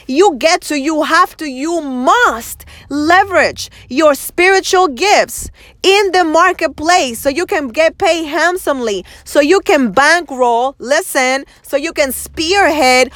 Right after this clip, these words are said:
all the projects, all of the things that God has called you to do. There are people that need to know what you know how to do. There are people that need your guidance. They need to see you doing your thing.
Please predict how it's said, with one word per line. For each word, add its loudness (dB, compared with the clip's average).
all 6
the -10
projects, -8
all 4
of -6
the -8
things -6
that -2
God 2
has -4
called 2
you -6
to -8
do. 2
There -4
are 0
people -2
that -2
need -10
to -4
know 2
what 4
you -6
know 0
how 2
to 0
do. 0
There 0
are 0
people -4
that -4
need -10
your 2
guidance. 2
They -4
need -12
to -12
see -8
you -6
doing -6
your 2
thing. 0